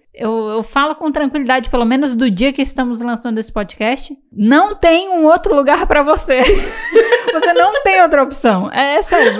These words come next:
você não tem outra opção. Sabia que você não tem outra opção? Pelo menos, assim, de podcasts brasileiros, mas até os podcasts gringos, tá? Os podcasts em inglês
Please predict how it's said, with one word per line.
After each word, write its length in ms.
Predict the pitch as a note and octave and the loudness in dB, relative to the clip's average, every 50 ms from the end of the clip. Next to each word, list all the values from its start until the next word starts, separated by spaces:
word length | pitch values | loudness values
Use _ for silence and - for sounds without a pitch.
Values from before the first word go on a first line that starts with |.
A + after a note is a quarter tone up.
| A3+ | -4
você 140 | G#3+ - C#4+ | -4 -2 -2
não 180 | C#4 D4 D#4 - | -2 -2 -2 0
tem 140 | - D4+ D#4 | 0 2 2
outra 160 | D#4 D4+ D4+ | 2 2 2
opção. 380 | D#4 D#4 - C4+ A3+ F#3+ G3 - _ _ _ _ _ _ _ _ | 0 0 -2 -4 -4 -4 -6 -12 _ _ _ _ _ _ _ _
Sabia 400 | - A3 A3 A3 C#4+ C4+ A3 A3+ | -2 -2 0 0 2 2 0 0
que 60 | - | 0
você 100 | - A3+ | -4 -4
não 100 | G#3 G3+ A#3+ | -4 -4 -4
tem 80 | A3+ A3 | -4 -6
outra 160 | F#3 G3+ - | -6 -6 -10
opção? 340 | - - - C4 A#3 A#3+ - - - - - - - | -10 -8 -6 -6 -6 -6 -8 -12 -18 -20 -20 -16 -6
Pelo 220 | - C4+ C#4+ C#4+ | -2 0 0 2
menos, 240 | C#4+ D4+ D#4+ E4+ E4+ | 2 2 2 2 0
assim, 400 | D#4+ - E4 C#4 B3 A#3 A3+ G#3+ | -4 0 2 0 0 0 -2 -4
de 100 | G#3 A#3 | -4 -6
podcasts 800 | A#3 - B3+ C4 C4 - - - B3+ C4 C4 C4 - C#4 B3+ A3+ | -2 -2 -2 -2 -2 -4 -6 -4 -2 -2 -2 -2 -4 -8 -8 -6
brasileiros, 580 | G#3+ A3+ B3 B3+ B3 A3 A3 A3 A#3+ B3+ B3 - - - - _ _ _ | -6 -2 -2 -2 -2 0 0 0 0 0 -2 -4 -14 -20 -20 _ _ _
mas 220 | D4+ E4+ G4 F#4+ | -8 -6 -4 -4
até 260 | G4 F#4 - - E4 F4+ | -4 -6 -2 0 0 0
os 160 | G4+ G#4 - | 0 0 -4
podcasts 680 | - G#4+ F4 C4 C#4+ - - D4 E4 - E4+ D#4+ G#3 | -6 -8 -8 -8 -10 -8 -6 -6 -6 -4 -4 -2 -2
gringos, 500 | G#3+ F#3+ A#3 B3+ C#4 D#4 C4+ G#3+ F3+ - | 0 0 2 2 2 2 2 0 -2 -2
tá? 180 | - G#3 G#3 A#3 D#4 - _ _ | -4 -6 -6 -8 -10 -12 _ _
Os 80 | _ - | _ -6
podcasts 420 | - A#3 G#3+ G3+ - A#3 A3 - - | -4 -4 -4 -2 -4 -4 -4 -4 -4
em 60 | A#3+ | -6
inglês 560 | A3+ G#3+ G3+ G3+ G#3 A#3 C4+ B3+ - - - | -6 -4 -4 -2 0 0 0 0 -2 -6 -10